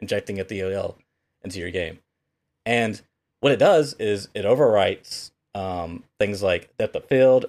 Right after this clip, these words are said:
uh, uh, pff, um, anti-aliasing, I think, uh, a, a couple of different, I wish I wrote some of the stuff down, but,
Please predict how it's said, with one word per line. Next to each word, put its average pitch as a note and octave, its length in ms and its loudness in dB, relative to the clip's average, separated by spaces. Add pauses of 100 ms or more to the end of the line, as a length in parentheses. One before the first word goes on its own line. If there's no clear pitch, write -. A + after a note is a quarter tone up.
uh, F2 440 0 (960)
uh, F2+ 260 -6
pff, - 800 -14
um, F2 520 -8 (180)
anti-aliasing, C3+ 800 -2
I C3+ 60 0
think, C3+ 400 -4 (100)
uh, F#2 280 -10 (180)
a, G2+ 160 -12
a A#2 80 -14
couple F#3 260 -2
of B2+ 80 2
different, A#2 340 0 (140)
I G#2 60 -2
wish C3 180 -4
I G#2 240 0 (680)
wrote G2+ 160 -2
some F#2 120 -6
of F2+ 40 -6
the - 40 -10
stuff - 220 -10
down, D#2+ 280 -8
but, E2+ 180 -12